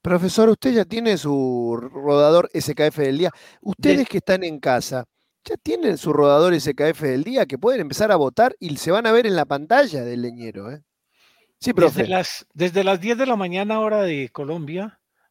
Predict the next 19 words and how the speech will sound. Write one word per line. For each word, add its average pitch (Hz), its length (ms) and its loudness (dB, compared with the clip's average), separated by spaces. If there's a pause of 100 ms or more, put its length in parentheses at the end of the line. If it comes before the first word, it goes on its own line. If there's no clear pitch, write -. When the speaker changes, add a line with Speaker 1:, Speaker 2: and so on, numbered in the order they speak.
Speaker 2:
doce 143 240 -4
Speaker 1:
Sí. 139 80 0
Speaker 2:
del 160 160 -4
día 165 200 -6
Argentina, 160 680 -8 (500)
yo 147 160 -2
le 170 140 0
dije 160 460 -2 (400)
que - 400 -6
cero 254 440 0
cinco 240 440 -4
para 156 240 -4
Colbrelli, 196 580 -4 (440)
cero 208 380 0
cinco 208 420 -4
para 147 220 -6
Matthews. 135 640 -8 (160)
Para 175 280 2
mí, 254 320 0